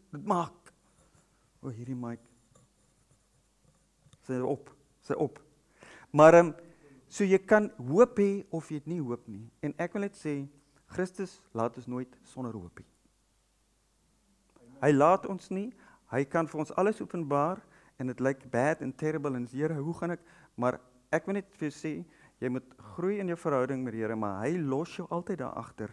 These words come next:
met hoop. Hy los jou met, hy vat nie die probleem weg nie, hy smeer hom nie toe nie. Hy sê, "Ons gaan daaraan werk, maar daar's hoop vir jou."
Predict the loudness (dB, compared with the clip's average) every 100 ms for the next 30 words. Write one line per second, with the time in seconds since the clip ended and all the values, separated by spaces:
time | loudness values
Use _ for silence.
0 | -14 _ _ _ _ -10 -10 -8 -8 -8
1 | -10 -20 -20 _ _ _ _ _ _ _
2 | -4 0 0 -2 -4 -6 -6 -10 -20 _
3 | -20 -20 -10 -4 -2 0 0 0 -4 -4
4 | 0 0 2 0 -2 -4 -6 -6 -6 -4
5 | -2 -4 -8 -8 -6 -6 -6 -8 -8 -8
6 | -8 -4 -2 2 2 2 -2 -14 -20 -8
7 | -4 -2 -4 -4 -4 -4 -10 -16 -14 -14